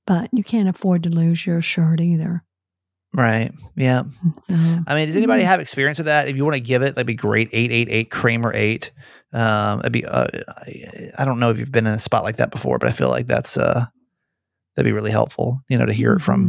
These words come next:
Speaker 1: Mm-hmm.
Speaker 2: from your point of view. Um, okay. So really quick, before we end this episode with my mom, uh,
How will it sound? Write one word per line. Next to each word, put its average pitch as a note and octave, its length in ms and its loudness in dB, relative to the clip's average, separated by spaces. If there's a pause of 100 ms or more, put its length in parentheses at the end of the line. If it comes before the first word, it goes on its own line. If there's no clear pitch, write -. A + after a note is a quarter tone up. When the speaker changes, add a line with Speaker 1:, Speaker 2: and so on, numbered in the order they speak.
Speaker 1:
Mm-hmm. D#3 80 -6
Speaker 2:
from A#2 180 -4
your A2+ 120 2
point A#2 220 0
of A2+ 60 -2
view. A#2+ 200 0 (760)
Um, C#3+ 540 -2
okay. F3+ 300 0 (120)
So F#3 640 -2
really B3+ 180 -2
quick, - 240 -4
before F#3+ 320 -2
we F#3 260 -2
end D3+ 140 2
this C#3 140 0
episode A#2+ 340 0
with A2 100 -2
my A2+ 60 0
mom, A2 460 0
uh, C3 380 0